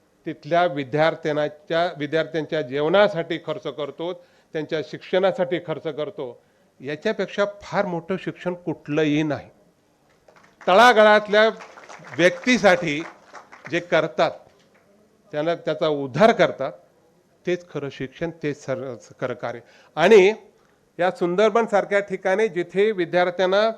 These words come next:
अ, तीन तीन, चार चार तास चालत येऊन स-, कॉलेजमध्ये यावं लागतं, या, अ, म, कॉलेजमध्ये जिथं शिक्षणाची व्यवस्था काही नाही आहे, तिथं जे शिक्षण शिकवतात, अशा कॉलेजमधून आयआयटी सारख्या जगविख्यात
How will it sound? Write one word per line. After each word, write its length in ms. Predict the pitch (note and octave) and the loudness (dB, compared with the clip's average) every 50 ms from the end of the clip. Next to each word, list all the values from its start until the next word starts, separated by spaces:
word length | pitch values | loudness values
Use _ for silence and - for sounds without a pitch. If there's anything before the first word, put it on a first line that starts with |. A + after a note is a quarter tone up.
| - - _ _ _ _ | -10 -20 _ _ _ _
अ, 100 | F3 D#3 | -8 -6
तीन 280 | D3 D3+ - F#3 F#3 F#3 | -6 -2 -2 0 0 0
तीन, 220 | E3+ G#3+ A3 A3 | -2 -4 -4 -2
चार 220 | G#3+ G3+ F#3+ F3+ F3 | 0 2 2 2 2
चार 200 | F3+ G3+ F#3+ G3+ - | 2 2 0 2 2
तास 120 | G#3+ G#3+ G#3 G#3 | 0 -2 -2 -2
चालत 260 | G#3 F3 E3+ F#3+ G3+ G3+ G#3+ | -2 0 0 0 -2 -2 -2
येऊन 160 | G#3+ G#3+ G#3 | -4 -4 -4
स-, 120 | G#3 - | -4 -6
कॉलेजमध्ये 600 | G3 F3 E3+ F#3 E3+ E3+ F#3 F#3+ G3 F#3+ G#3 G3+ | -6 -6 -2 -2 -2 -2 -2 -2 -2 0 2 2
यावं 240 | F#3+ E3+ D#3+ E3 F3+ | 2 2 2 2 2
लागतं, 480 | F3 E3+ D3 - - - E3+ F#3+ G#3+ A3 - - _ _ _ _ _ _ _ _ _ _ _ _ _ | 2 2 0 -2 -4 -2 -2 -2 -2 -2 -6 -14 _ _ _ _ _ _ _ _ _ _ _ _ _
या, 300 | - D3 D#3+ F3 F#3+ G3+ | -4 0 2 4 6 4
अ, 420 | G#3+ G3+ E3+ F3+ F3+ F3+ E3+ D#3 D3+ D3+ | 4 2 -2 -8 -8 -6 -4 -4 -4 -4
म, 300 | D#3+ D#3 D3+ D3+ D3+ D3+ D3 - | -4 -2 0 2 2 2 2 2
कॉलेजमध्ये 480 | E3 D#3+ F3+ G3 F#3+ F#3 F#3+ F#3+ G#3+ G3+ | 2 4 4 2 2 2 0 -2 -2 -4
जिथं 280 | F3 F3+ G#3+ - G3 F#3+ | -4 -6 -4 -4 -6 -6
शिक्षणाची 520 | - F3 - - - F#3+ F#3 F#3+ F3 F3+ | -6 -8 -8 -4 -2 0 0 0 0 -2
व्यवस्था 320 | F#3 F3 F3 E3+ E3+ - F3 | -2 -4 -4 -4 -4 -4 -2
काही 320 | - E3 D#3+ E3 F#3+ A3+ | 0 2 2 2 4 4
नाही 220 | A#3 G#3+ G3 G3 F3 | 4 4 2 2 0
आहे, 120 | D#3 C3+ - _ _ _ _ _ _ _ _ _ _ _ _ _ _ _ | -2 -4 -8 _ _ _ _ _ _ _ _ _ _ _ _ _ _ _
तिथं 200 | F3 E3+ - G#3 | -14 -4 -2 0
जे 160 | G3 G#3+ G#3 G3+ | 0 2 0 0
शिक्षण 260 | - E3+ - - F#3+ F3+ | -2 -4 -4 -2 -2 -2
शिकवतात, 480 | - F3+ E3+ - A3+ A3 G3 - D3+ D#3 - - - _ _ _ _ - | -2 -4 0 2 4 4 4 2 0 -2 -4 -8 -16 _ _ _ _ -8
अशा 520 | D#3+ D3+ D#3+ D#3 - - F#3+ G3 G#3+ A#3 | -4 -4 -4 -4 -4 0 2 2 4 2
कॉलेजमधून 880 | A3+ - G3 F3 F3 E3+ D#3+ D3+ C#3 C#3 C3 C3 B2+ C3 D#3+ F#3 G#3 G#3+ - _ _ _ _ _ _ _ _ _ _ _ _ _ _ - | 2 2 2 2 2 2 0 -2 -2 -4 -4 -4 -4 -6 -6 -6 -8 -10 -14 _ _ _ _ _ _ _ _ _ _ _ _ _ _ -6
आयआयटी 540 | D3 D#3+ E3 F3 G3+ A3+ A3+ A3+ B3 A3+ | 0 2 4 4 4 4 2 0 -2 -4
सारख्या 640 | G#3+ - F#3+ F3 E3 E3+ - - F3 E3 C#3 A2+ G#2+ - - A2+ | -2 0 0 0 0 0 0 2 4 4 4 2 -2 -8 -8 -6
जगविख्यात 720 | D3 D#3+ C#3+ F#3 F#3 F3+ F3 F3 F3 F3 - F3+ G#3+ A#3+ | -4 -2 2 2 2 2 2 -2 -4 -4 0 2 2 2